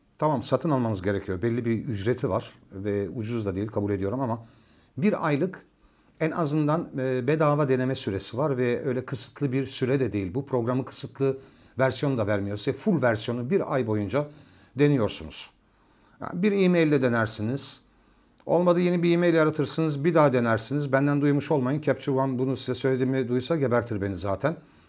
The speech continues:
Yani yeni e-mailler ile, yeni, e, yeni e-mailler ile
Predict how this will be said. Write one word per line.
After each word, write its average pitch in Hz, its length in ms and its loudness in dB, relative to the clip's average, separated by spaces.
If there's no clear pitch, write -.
Yani 185 480 2
yeni 185 640 2
e-mailler 160 600 2
ile, 135 380 2
yeni, 160 540 0
e, 104 360 -2
yeni 165 300 4
e-mailler 135 380 2
ile 123 340 0